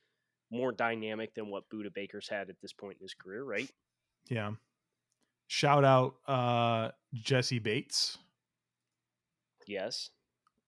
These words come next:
Speaker 2: Um, who, uh, how old's Justin Simmons? He's, he's, he's probably
Speaker 1: He's,
Speaker 2: on the
Speaker 1: I think
Speaker 2: wrong
Speaker 1: he's, like,
Speaker 2: side.
Speaker 1: twenty-six.
Speaker 2: Is he?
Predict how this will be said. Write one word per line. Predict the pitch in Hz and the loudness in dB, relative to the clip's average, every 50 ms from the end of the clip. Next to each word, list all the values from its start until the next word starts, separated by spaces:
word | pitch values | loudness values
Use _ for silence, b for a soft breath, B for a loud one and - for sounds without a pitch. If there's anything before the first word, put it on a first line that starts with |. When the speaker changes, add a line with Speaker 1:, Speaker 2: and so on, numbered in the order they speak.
| _ _ _ _ | _ _ _ _
Speaker 2:
Um, | - 110 101 107 110 101 107 - - - 160 170 170 b b b b b b b b | -12 -10 -8 -8 -8 -8 -8 -8 -8 -8 -8 -10 -12 b b b b b b b b
who, | - - - 180 208 - - - | -10 -4 -2 -2 -2 -2 -4 -4
uh, | - 151 143 143 143 143 143 - - - B B B B B B B B B B _ _ _ | -2 -2 0 0 0 0 -2 -2 -4 -8 B B B B B B B B B B _ _ _
how | - - - 175 | -14 -10 -8 -6
old's | 180 190 202 190 147 120 107 | -4 -2 -2 -2 -2 -4 -4
Justin | - - 131 135 135 - 123 113 101 | -2 -2 -2 -2 -2 -4 -6 -4 -4
Simmons? | - - 120 120 113 98 98 92 - - | -2 -2 -2 -2 -4 -4 -6 -8 -12 -12
He's, | - 123 - - - | -12 -14 -14 -14 -14
he's, | 120 123 131 135 131 - - _ _ _ _ _ _ _ _ _ _ _ | -12 -12 -10 -12 -12 -14 -18 _ _ _ _ _ _ _ _ _ _ _
he's | - 139 | -6 -4
probably | - - 131 113 113 - | -2 0 0 0 0 -2
Speaker 1:
He's, | |
Speaker 2:
on | - - | -2 -2
the | |
Speaker 1:
I | - | -2
think | - 110 | 0 0
Speaker 2:
wrong | - - | 0 0
Speaker 1:
he's, | 160 151 139 | 0 -2 -2
like, | 147 135 | -2 -2
Speaker 2:
side. | 113 - | -2 -2
Speaker 1:
twenty-six. | 139 143 139 135 120 - - - - 123 113 - - - - - - _ _ _ _ _ _ _ | -2 0 0 0 -2 -2 -2 0 0 0 0 -2 -4 -10 -10 -12 -12 _ _ _ _ _ _ _
Speaker 2:
Is | - 113 107 | -8 -6 -4
he? | 113 117 113 | -2 -4 -4